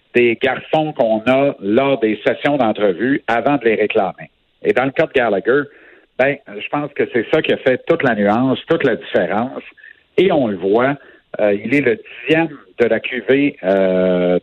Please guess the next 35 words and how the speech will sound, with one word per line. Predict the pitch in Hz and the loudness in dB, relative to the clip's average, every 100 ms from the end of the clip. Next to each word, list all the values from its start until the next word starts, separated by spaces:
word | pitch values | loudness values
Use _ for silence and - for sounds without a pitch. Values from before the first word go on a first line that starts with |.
| - | 0
de | 107 104 101 98 90 - | 0 2 2 0 -2 -2
deux | 151 160 | 0 2
mille | 135 101 - | 0 -2 0
dix | 127 143 139 - - - - - _ - | 0 0 -2 -14 -20 -20 -20 -20 _ -2
à | 113 110 113 - - - | 0 0 -2 -6 -16 -16
disputer | - - 147 139 | -10 -2 2 2
un | 101 95 - | 0 -6 -2
cinq | 160 147 - | 0 0 0
centième | 151 139 - 110 - | 0 0 0 -2 0
match | 135 - - | 0 0 0
dans | 107 | 0
la | 104 | 2
Ligue | 107 110 | 0 0
nationale. | 101 90 98 107 127 | -2 0 0 2 2
Puis | 135 110 | 2 0
il | |
y | |
a | 110 | 2
des | 117 | 2
noms | 139 139 | 2 0
prestigieux | 113 110 - - - 135 135 | 0 -2 -4 -4 2 2 2
comme | 107 - | -4 -2
celui | 110 - | -4 -4
de | - | -4
Tyler | 123 123 117 127 113 | 0 2 2 2 0
Seguin, | 110 - 117 123 _ - _ - | -2 0 0 -2 _ -20 _ -4
entre | 113 110 - | 0 0 0
autres, | 131 131 | 0 0
dans | 104 98 - | -4 -4 -2
cette | 117 | -2
Q | - 120 | -2 0
V-là. | 110 - 113 127 _ _ _ _ _ _ _ _ - | 0 2 0 0 _ _ _ _ _ _ _ _ -2
Alors, | 123 139 131 | 0 2 0
il | 143 | 2
a | 147 | 2